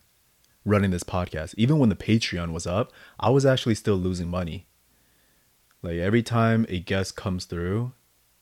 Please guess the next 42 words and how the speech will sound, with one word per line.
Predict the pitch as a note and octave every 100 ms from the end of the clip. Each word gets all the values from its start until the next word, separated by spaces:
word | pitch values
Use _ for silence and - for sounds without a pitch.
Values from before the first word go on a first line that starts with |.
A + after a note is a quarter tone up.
| _ _ _ _ _ _ _ _ _ _ _ _ _ _ _
I'm, | - C#3 G#3 -
I'm, | A#2+ G3
I'm | D3+ F#3
buying | F3 F#3+ F#3
drinks. | C#3 G#3 A2+ - - - -
I'm, | G#2+ A#2+ -
I'm | G#2
ordering | G2+ G#2+ A#2 A#2
food. | A2+ - G2 A#2 A#2+
I'm | F#2
cooking | F#2+ A#2 A2 F#2+
dinner. | F#2 G#2
Like, | A#2 F2+
I'm | G2 C3+
losing | C3+ C3+ A2
money | F2 F2 A2+ D#2 - _ _ _ - _ _ -
on | F#2+
this | F2+ E2+
podcast. | - A#2 C3+ - D2 C#2+ -
Like, | E2 D2+ - _ _ _ -
I, | A#2
I'm | A#2+
not | D3 C#3+
saying | - A2
that | F#2+
money | F2 F#2 F#2 F2+
is | F2
important | D#2+ - D#3 F#3 F2
or |
anything, | D2+ D2+ E2+ -
'cause | F#2+
I | A2
do | G#2 A#2+
this. | B2 A#2
The | - G#2
reason | C3+ B2
I | G2
do | G2+
this, | F#2+ -
'cause | F2
it's | E2+
fun. | - D#2+ F2+